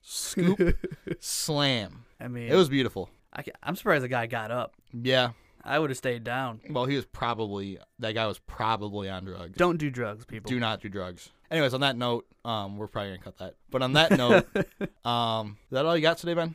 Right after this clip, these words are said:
Speaker 2: That's it for me, man.
Speaker 1: All right, I think that was a pretty good episode. We kinda, we kinda, we created some material.
Speaker 2: Yeah, I liked it. That was good.
Speaker 1: Anyways, uh, please tweet us at thirty in the. Um, we are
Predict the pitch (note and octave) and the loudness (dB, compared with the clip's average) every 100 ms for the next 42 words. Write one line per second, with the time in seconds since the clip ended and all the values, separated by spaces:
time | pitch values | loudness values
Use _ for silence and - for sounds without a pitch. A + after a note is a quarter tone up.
0 | - - D#3 F3 D#3 - D3+ F3 C3+ B2+ | -6 -6 -2 0 0 -2 -4 -2 -2 -4
1 | C3 - _ - C3+ C3 G#2+ G#2 A#2+ E3+ | -6 -10 _ 0 2 4 4 2 -2 -2
2 | D#3 B2 A2+ - E3+ A#2 G#2+ A2 - G#2+ | 0 0 -2 -4 -2 -2 -2 -4 -6 -6
3 | A2+ C3+ B2 A2 B2+ C3 F3 D3 - D3 | -6 -6 -6 -8 -10 -4 -2 -2 -6 -6
4 | D3 - A3 F3+ - C3+ G#2+ B2 G#2 F2+ | -4 2 2 2 0 -6 -6 -4 -4 -6
5 | - - D#3 G#2+ - - C#3 C#3+ C3+ - | -10 -4 -2 -2 -4 -4 -2 -2 -4 -16
6 | - - D3 D3 C3+ - _ C#3+ B2+ B2 | -14 -10 -8 -6 -8 -10 _ -4 -2 0
7 | A#2 A2+ G#2+ A#2 A2+ - D3+ - - D3 | 0 0 -2 -2 -2 0 -2 -2 -4 -2
8 | B2+ - - B2 - - C3 A#2+ G#2 G#2+ | -2 -4 -6 -6 -6 -8 -6 -4 -4 -6
9 | A2 G#2 G2+ - _ - G#2+ G#2 G2+ A2+ | -6 -4 -6 -10 _ -10 -6 -6 -6 -4
10 | E3 F#3 A#2 | -2 0 -2